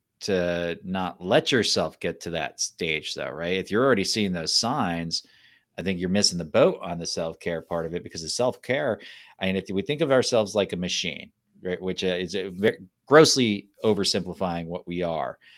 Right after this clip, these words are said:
But if we're a machine and the telltale sign is we're starting to break down, that means we haven't done the preventative maintenance that we probably should have done in the first place, which is what self-care really ought to be. So self-care, like, we don't have an, a change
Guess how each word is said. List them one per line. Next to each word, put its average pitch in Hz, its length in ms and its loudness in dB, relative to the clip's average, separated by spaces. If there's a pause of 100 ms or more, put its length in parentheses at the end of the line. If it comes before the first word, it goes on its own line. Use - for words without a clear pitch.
(200)
But 90 280 0
if 90 200 -4
we're 131 180 0
a 127 60 0
machine 98 800 0
and 90 180 -4
the 90 60 -4
telltale 113 480 0
sign 113 240 0
is 87 100 -4
we're 85 80 -6
starting 113 280 -2
to 90 60 -4
break 101 300 -2
down, 90 480 0 (280)
that 101 140 -2
means 107 200 0
we 101 100 0
haven't 110 320 2
done 107 200 2
the 95 80 0
preventative 95 460 -2
maintenance 120 520 -4
that - 160 -4
we 95 100 -4
probably 104 280 -4
should - 160 -6
have 85 120 -8
done 98 160 -2
in 92 60 0
the 85 100 -4
first 90 320 -4
place, 82 220 -6
which 90 140 -8
is 82 100 -14
what - 180 -6
self-care 85 460 -6
really 80 260 -6
ought 76 220 -8
to - 100 -20
be. 87 220 -2 (400)
So 90 160 -6
self-care, 107 680 0
like, 92 200 -4
we 107 100 0
don't 120 160 2
have 101 320 0
an, 90 160 -4 (160)
a 90 60 -12
change 92 400 -4